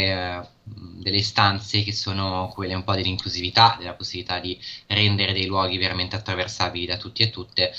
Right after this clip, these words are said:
eh, nell'ambito ludico. E la Gilda sono un gruppo meraviglioso,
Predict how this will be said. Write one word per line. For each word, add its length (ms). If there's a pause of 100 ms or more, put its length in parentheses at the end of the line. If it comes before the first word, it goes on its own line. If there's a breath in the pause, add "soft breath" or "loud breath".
(200 loud breath)
eh, 680 (240)
nell'ambito 540
ludico. 320 (520 loud breath)
E 1000
la 100
Gilda 240
sono 160
un 100
gruppo 240
meraviglioso, 680